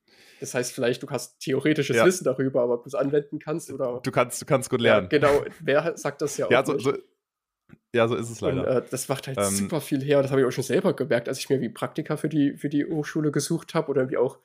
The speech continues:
Speaker 1: Jobs. Das, es macht einfach so viel her, wenn du irgendwie das zeigen kannst, „Hey, ich bin kompetent so vielleicht ein bisschen“ oder wie, „Hey, ich, ich habe schon mal was gemacht.“ Das hat man, glaub ich, so in
Speaker 2: Mhm.
Speaker 1: anderen Berufen ist das schwieriger.
Speaker 2: Ja,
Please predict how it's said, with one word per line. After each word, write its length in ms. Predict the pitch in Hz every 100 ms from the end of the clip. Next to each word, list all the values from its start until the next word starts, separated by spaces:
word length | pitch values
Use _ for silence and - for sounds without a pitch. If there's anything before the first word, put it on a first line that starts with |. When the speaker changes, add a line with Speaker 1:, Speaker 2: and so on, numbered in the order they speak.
| _ _ _ _
Speaker 1:
Jobs. 280 | - 147 -
Das, 340 | 139 - - _ _ _ _ _
es 160 | 135 -
macht 160 | 139
einfach 220 | 151 143
so 120 | - 147
viel 160 | 180
her, 180 | 151 156
wenn 100 | 151
du 80 | 143
irgendwie 280 | 131 131 123 -
das 180 | 127 -
zeigen 260 | 113 143
kannst, 400 | - 156 - - _ _ _ -
„Hey, 120 | 156
ich 180 | 175 -
bin 120 | 143
kompetent 520 | - 139 135 131 -
so 120 | - 220
vielleicht 300 | 208 202 208
ein 40 |
bisschen“ 340 | 214 - 226
oder 200 | 160 139
wie, 120 | 139 131
„Hey, 140 | 165
ich, 280 | 151 - -
ich 100 | -
habe 120 | 131
schon 120 | 202
mal 100 | 180
was 160 | 180 -
gemacht.“ 440 | 160 160 190 - _ _ _ _ _ _ _ _
Das 120 | -
hat 140 | - -
man, 120 | 139
glaub 200 | 139 147
ich, 100 | 160
so 120 | 156
in 100 | 117
Speaker 2:
Mhm. 160 | 113 135 _ _ -
Speaker 1:
anderen 640 | - 151 180 185 196 190 _ _ _ _
Berufen 420 | 151 - 160 160
ist 140 | 143 -
das 160 | 131
schwieriger. 800 | - - 180 147 214 214 262 - _ - _ _ _ _ _ _ _ _ _ _ _ _ _ _ _ - _
Speaker 2:
Ja, 180 | 101